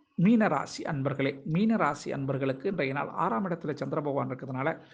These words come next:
உங்களுடைய ஆசைகள் எல்லாமே ஒரு தொடக்க-, தொடக்கத்துல நன்மையை தரக்கூடிய நல்ல நாளாக இந்த நாள் இருக்குங்க. இன்றைய நாள் உங்களுக்கு காலை முதலே சில நல்ல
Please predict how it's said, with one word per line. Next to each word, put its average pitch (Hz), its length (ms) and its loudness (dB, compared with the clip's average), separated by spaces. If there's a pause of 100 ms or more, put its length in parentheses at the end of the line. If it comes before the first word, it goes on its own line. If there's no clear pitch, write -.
(260)
உங்களுடைய 156 400 4
ஆசைகள் 190 640 0
எல்லாமே 151 680 0 (400)
ஒரு 156 280 4
தொடக்க-, 226 640 0 (280)
தொடக்கத்துல 220 480 4 (200)
நன்மையை 190 540 4
தரக்கூடிய 151 500 2
நல்ல 147 260 4
நாளாக 135 360 4
இந்த 135 100 -2
நாள் 131 200 2
இருக்குங்க. 131 380 -6 (100)
இன்றைய 139 260 2
நாள் 160 160 4
உங்களுக்கு 135 560 0 (460)
காலை 185 340 6
முதலே 180 540 2
சில 147 560 2
நல்ல 190 400 2